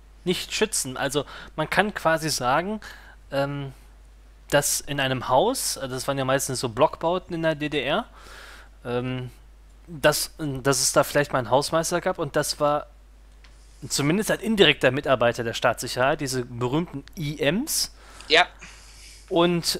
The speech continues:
Speaker 1: der hat dann Buch geführt, wer wann aus dem Haus gegangen ist und wann der wieder zurückgekommen ist.
Speaker 2: Ja, mit wem?
Speaker 1: Mit wem, ob er alleine zurückgekommen ist und wenn ja, mit wem, wann, wann ist diese andere Person wieder gegangen?
Speaker 2: Ja.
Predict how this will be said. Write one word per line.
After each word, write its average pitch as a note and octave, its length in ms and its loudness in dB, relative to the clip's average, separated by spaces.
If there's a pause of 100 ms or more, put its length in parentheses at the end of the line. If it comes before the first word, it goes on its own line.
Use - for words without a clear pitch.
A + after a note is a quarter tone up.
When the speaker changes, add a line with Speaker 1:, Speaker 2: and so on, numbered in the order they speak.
(140)
Speaker 1:
der E3 240 6
hat A3 180 4
dann G3+ 180 4
Buch F3 180 -2
geführt, G#3 440 -4
wer D#3+ 180 2
wann G3 180 4
aus F#3+ 140 -2
dem F3+ 140 -2
Haus - 180 4
gegangen C#3+ 340 0
ist E3+ 200 -4
und E3 160 -4
wann D#3 140 6
der D#3+ 120 0
wieder D#3 180 2
zurückgekommen A2+ 640 -4
ist. - 280 -4 (560)
Speaker 2:
Ja, A4 80 6 (460)
mit A3 320 6
wem? C#4+ 280 10 (760)
Speaker 1:
Mit D#3+ 320 0
wem, F#3+ 380 4 (420)
ob E3 160 4
er C3 100 2
alleine E3+ 320 4
zurückgekommen F3+ 720 -4
ist E3+ 140 -6
und D3 180 -4
wenn C#3 160 -2
ja, C3 180 4
mit D3 380 -2
wem, G#3+ 320 2 (260)
wann, D3+ 600 2
wann C#3+ 340 2
ist - 140 -4
diese D#3+ 180 0
andere D3 240 -2
Person C#3 400 -2
wieder B2+ 180 0
gegangen? C3+ 460 -2 (640)
Speaker 2:
Ja. A3 140 6